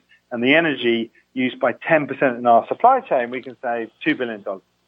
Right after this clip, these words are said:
Who, who wouldn't want to do that? E-, everybody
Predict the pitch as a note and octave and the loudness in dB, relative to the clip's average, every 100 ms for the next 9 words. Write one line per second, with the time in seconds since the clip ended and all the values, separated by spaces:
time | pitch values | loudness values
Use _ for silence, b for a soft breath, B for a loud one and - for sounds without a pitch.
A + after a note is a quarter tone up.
0 | _ - D#3 C#3 C3+ C#3+ D3 C3+ A#2+ A#2+ | _ 2 2 2 -2 0 0 0 -2 -6
1 | A2 G2+ A#2 G#2 G#2 B2+ - D3 C3+ B2+ | -6 -4 -2 -2 0 -2 0 0 0 0
2 | A#2+ A2 G#2 | 0 -2 -4